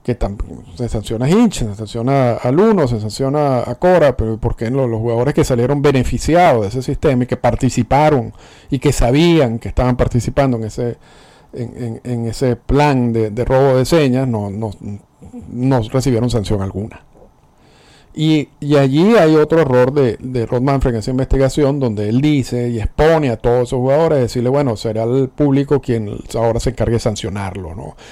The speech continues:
Y yo creo que también eso es otro error que ocurrió en ese proceso, porque tú no puedes tirar a esos jugadores, a, a, a los Leones así, siendo tú el comisionado.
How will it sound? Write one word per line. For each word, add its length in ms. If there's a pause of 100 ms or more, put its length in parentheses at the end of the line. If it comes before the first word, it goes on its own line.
(220)
Y 80
yo 100
creo 140
que 80
también 260
eso 180
es 80
otro 260
error 400 (760)
que 100
ocurrió 640
en 60
ese 140
proceso, 440
porque 180
tú 140
no 100
puedes 320 (640)
tirar 380
a 40
esos 200
jugadores, 440
a, 140
a, 320
a 40
los 140
Leones 340
así, 360 (280)
siendo 360
tú 80
el 80
comisionado. 680